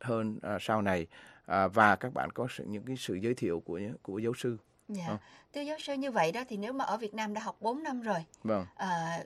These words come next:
Speaker 2: không biết là ngành luật hay ngành gì, miễn là
Speaker 1: Vâng.
Speaker 2: có bốn năm rồi thì qua đây có được công nhận bốn năm đó không? Hay là, à, có thể là bên đây nói bốn năm đại học Mỹ cơ,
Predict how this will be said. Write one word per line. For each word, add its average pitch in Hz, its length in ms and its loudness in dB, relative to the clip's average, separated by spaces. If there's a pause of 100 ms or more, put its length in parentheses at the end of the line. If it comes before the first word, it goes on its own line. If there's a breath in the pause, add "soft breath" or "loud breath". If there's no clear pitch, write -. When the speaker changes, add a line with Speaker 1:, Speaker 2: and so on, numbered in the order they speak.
(160)
Speaker 2:
không 247 200 -6
biết 311 180 -6
là 208 120 0
ngành 170 200 -6
luật - 140 2
hay 220 80 -4
ngành 190 160 -4
gì, 175 260 -4
miễn 175 200 -4
là 220 80 2
Speaker 1:
Vâng. 208 80 0
Speaker 2:
có 233 80 -2
bốn 240 200 -2
năm 254 140 -6
rồi 202 160 -4
thì - 120 -12
qua 233 140 -2
đây 254 140 -2
có 294 100 0
được 226 140 -2
công 233 200 -2
nhận 180 220 -2
bốn 226 180 0
năm 285 140 -2
đó 294 80 0
không? 277 220 0
Hay 269 120 -4
là, 220 180 0 (420 loud breath)
à, 190 360 -2 (800)
có 254 80 2
thể 214 180 2
là 240 100 0
bên 226 120 -4
đây 233 140 -4
nói 262 200 -4
bốn 254 160 -2
năm 269 140 -2
đại 196 100 0
học 202 160 -8
Mỹ 190 220 2
cơ, 269 200 6